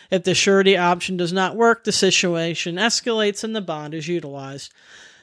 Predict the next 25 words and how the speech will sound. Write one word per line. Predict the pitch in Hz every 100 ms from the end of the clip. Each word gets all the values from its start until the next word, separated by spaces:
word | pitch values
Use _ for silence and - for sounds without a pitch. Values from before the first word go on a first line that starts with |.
| -
The | 190
contractor | 226 214 208 226 233
finds | 233 214 214 202
themselves | 208 - 180 165 -
cornered. | - - 240 185 139 - - _ _ _
That | 226 247
is | 262 214
why | 214 190 185
bonds | 165 190 180 165 160 156
are | 185 175
important, | 175 - 180 139 151 _ _ _
to | - 202
take | 233 240 -
care | 247 262 240
of | 208
matters | 196 185 180
before | - 165 - - 196 170
they | 156 151
turn | - 156 139
to | 143
the | 139
worst. | 139 139 - - _ _ _ _ -
Boosting | - 262 240
confidence | - 240 233 - 175 151 -
levels. | 151 139 139 131 -